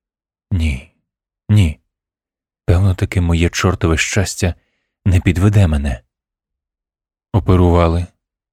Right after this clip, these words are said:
Хірургів ніж втявся в її нутрощі і вистромився, залишивши по собі свіжу гостру рану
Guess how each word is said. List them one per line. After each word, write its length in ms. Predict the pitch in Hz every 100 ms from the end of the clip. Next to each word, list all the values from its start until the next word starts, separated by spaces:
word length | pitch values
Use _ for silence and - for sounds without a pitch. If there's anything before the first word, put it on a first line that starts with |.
| _ _ _ _ _ _
Хірургів 600 | - 87 101 101 95 90
ніж 340 | 95 104 -
втявся 600 | - - 101 104 - 107
в 60 | 98
її 220 | 92 98
нутрощі 680 | 95 101 107 - - 107 101 _ _ _ -
і 100 | 85
вистромився, 960 | 87 113 - 110 110 101 - 107 101 -
залишивши 600 | 90 85 92 - 95 104
по 160 | -
собі 280 | - 95 90
свіжу 500 | - 85 90 101 101
гостру 420 | 87 90 - 98
рану 380 | 85 82 78 76